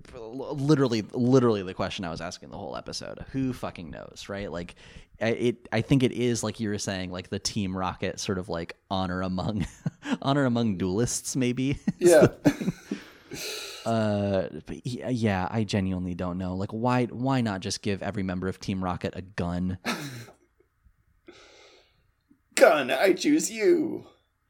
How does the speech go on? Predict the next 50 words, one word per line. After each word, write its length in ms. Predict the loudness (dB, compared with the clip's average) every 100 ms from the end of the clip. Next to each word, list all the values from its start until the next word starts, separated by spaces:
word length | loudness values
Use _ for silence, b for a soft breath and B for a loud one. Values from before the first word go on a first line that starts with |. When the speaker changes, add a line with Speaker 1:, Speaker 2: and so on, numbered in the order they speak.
| -14 -8
Speaker 1:
Right, 200 | -6 -6
uh, 100 | 2
Speaker 2:
Gun, 180 | 6 8
Speaker 1:
right, 280 | 8 4 0
like 100 | -2 4
Speaker 2:
use, 240 | 4 4
shoot. 500 | 0 0 -2 -2 -8 -16 _ _ -14
<laughs> 1600 | -14 -14 -20 -20 _ _ _ _ -20 -20 _ _ _ -20 -20 -2
Speaker 1:
I, 440 | 2 2 2 0 -2 -10 -8 0
I 140 | 0
did 240 | 2 2 4
a, 240 | 2 0 -4
I 60 |
did 160 | -2 0
a 40 |
short 360 | 0 0 -2 -2
comic 480 | -4 -2 0 -2 -4
that 100 | -2
I 40 |
don't 120 | -2
think 120 | -2 -4
I 40 |
ever 220 | -2 -2
actually 320 | -2 -2 -4
published 460 | -4 -4 -2 -2 -2
anywhere. 600 | 0 0 0 0 -2 -6 _ -10
I 80 |
think 160 | -6 -4
I 40 |
still 180 | -2 0
have 160 | 0 0
it 80 | -2
in 60 |
a 60 | -4
notebook, 540 | -2 -2 -2 -4 -4 -4
but 120 | -2
I 100 | -2
did, 400 | -2 -2 -2 -2
like, 220 | -6 -4
a, 360 | -4 -2 -4 -8 _ _ _ _ _ _ -8
like, 200 | -8 -6
a, 320 | -6 -6 -8 -10 -8
a 240 | -6 -6 -4
Pikachu 720 | -2 0 0 0 0 0 0
twenty 300 | -2 -2 0
years 280 | 0 -2 -2
later 320 | -4 -2 -2
sort 220 | 0 -2 -2
of 80 |
thing, 480 | -2 -2 0 -2 -4